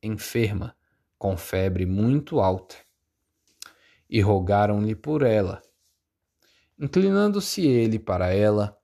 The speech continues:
repreendeu a febre, e esta a deixou. E logo se levantou, passando a servi-los. Muitas outras curas.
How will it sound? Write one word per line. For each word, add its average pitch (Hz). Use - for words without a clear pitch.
repreendeu 101
a -
febre, 127
e 196
esta 127
a 113
deixou. 110
E -
logo 120
se -
levantou, 185
passando 151
a 143
servi-los. 113
Muitas 104
outras 156
curas. -